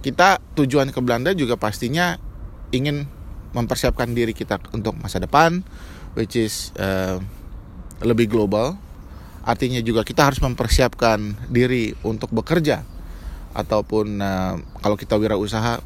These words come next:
untuk berpikiran global. Dan ini adalah momen yang bagus, yang pas buat kita belajar hal itu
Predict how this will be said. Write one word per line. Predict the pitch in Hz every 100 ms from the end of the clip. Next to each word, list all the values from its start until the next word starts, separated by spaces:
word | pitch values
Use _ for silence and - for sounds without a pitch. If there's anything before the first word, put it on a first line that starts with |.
| - - - - - - - - -
untuk | 131 120 110
berpikiran | 113 - 113 113 104
global. | 104 107 175
Dan | 165 120 113
ini | 135 160
adalah | 156 123 147 156
momen | 127 113 143 269 - - - - - - - - -
yang | 139 131
bagus, | 110 95 175 175
yang | 127 104 -
pas | 170 175 - -
buat | 123 127
kita | - 123 185 196 - -
belajar | 123 185 175 131 - - - - - -
hal | 135 131
itu | 120 113